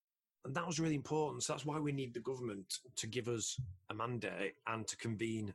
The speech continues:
this resilience task force, because ultimately no single agency has got all the answers.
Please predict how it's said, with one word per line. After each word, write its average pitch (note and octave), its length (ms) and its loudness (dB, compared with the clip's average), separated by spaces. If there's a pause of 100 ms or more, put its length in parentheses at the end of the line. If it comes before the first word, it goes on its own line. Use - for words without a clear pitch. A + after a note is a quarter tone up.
this G#2+ 420 -4
resilience G#2+ 460 -2
task - 320 -2
force, F2+ 380 -2
because A2+ 320 -2 (120)
ultimately D3 460 2
no B2+ 240 2
single A#2+ 380 2
agency A2 340 0
has G2 60 0
got A2 120 0
all G#2 120 0
the A2+ 100 2
answers. C#3 640 2